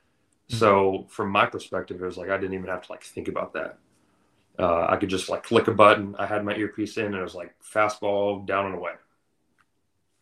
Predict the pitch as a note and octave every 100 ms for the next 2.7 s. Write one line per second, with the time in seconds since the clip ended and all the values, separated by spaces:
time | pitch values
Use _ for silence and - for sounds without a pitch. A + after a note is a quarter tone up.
0 | - A2 F#2 F#2 E2+ - D#3+ - - A2
1 | A2 - - B2 C3+ C#3 B2+ A#2+ A#2 B2
2 | A#2+ A#2+ - A2 G#2+ G2